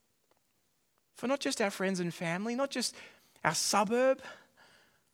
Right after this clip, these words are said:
not just Auckland, New Zealand, but the whole world. These are the words of eternal life. And they're how God wins the war. Romans ten thirteen, Paul says,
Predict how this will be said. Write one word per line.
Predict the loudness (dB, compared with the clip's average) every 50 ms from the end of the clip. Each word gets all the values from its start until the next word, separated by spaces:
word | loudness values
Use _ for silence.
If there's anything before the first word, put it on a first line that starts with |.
| _ _ _ _ _ _ _ _ _ _ _ _ _ _ _ _ 0
not | 0 4 8
just | 8 6 6 6 4 6
Auckland, | 8 8 8 6 2 2 2 2
New | 2 2
Zealand, | 4 6 6 6 6 4
but | 4 4
the | 4 4
whole | 4 6 8 8 10 10 8
world. | 6 6 8 8 6 6 2 -6 -12 -10 -2 2
These | 4 6 6 6 6 4 2 2
are | 4 4 4
the | 6 4
words | 4 4 6 6 6 6 6 4
of | 2 0 0
eternal | 0 -2 -2 -4 -8 -8 -10 -10 -8 -6 -4 -4 -2 -2 -2 -4 -2
life. | -2 -2 -2 -4 -4 -8 -10 -14 -20 -20 -20 -20 _ _ _ _ _ _ _ _ _ _ _ _ _ _ _ _ _ _ _ _ _ _ _ _ _ _ -20 -20 -18 -20 -20 -20 -20 -20 _ _ _ _ -20 _ _ _ _ _ _ _ _ _ _ _ _ _ -8 -4
And | -2
they're | -2 0
how | 0 -2 -4
God | -4 -4 -4 -4 -4
wins | -6 -6 -6 -6 -6
the | -6 -6
war. | -6 -6 -6 -8 -10 -16 -20 _ _ _ _ _ _ _ _ _ _ _ _ -20 -20 -20 _ _ _ _ _ _ _ _ _ _ _ _ -20 -10 -4
Romans | -2 0 0 0 -2 -2
ten | -2 -2 -2 -2 -2
thirteen, | -2 -2 -2 0 0 -2 -4 -4
Paul | -6 -6 -8 -8
says, | -8 -10 -12 -12 -14 -18